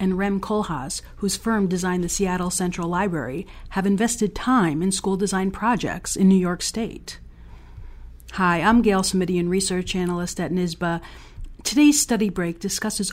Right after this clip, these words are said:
architecture's role in advancing a school's vision. A Chicago-based architectural firm recently translated the school vision of blended learning, including group instruction, independent,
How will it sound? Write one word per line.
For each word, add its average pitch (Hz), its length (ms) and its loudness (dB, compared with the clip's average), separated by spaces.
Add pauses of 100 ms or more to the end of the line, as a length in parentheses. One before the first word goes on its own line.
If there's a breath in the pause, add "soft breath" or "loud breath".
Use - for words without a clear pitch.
architecture's 185 760 -2
role 156 300 -4
in - 100 -2
advancing 185 640 -2
a - 80 -10
school's 165 460 -4
vision. 151 500 -2 (1400 loud breath)
A 220 80 0
Chicago-based 247 800 2
architectural 208 640 -4
firm 165 440 -2
recently 208 480 -2
translated 170 760 -4
the 180 80 -10
school 196 340 -2
vision 175 340 0
of 165 140 -4
blended 180 380 -2
learning, 147 520 -2 (360)
including 202 420 4
group 202 220 0
instruction, 180 680 -2 (400 loud breath)
independent, 202 840 4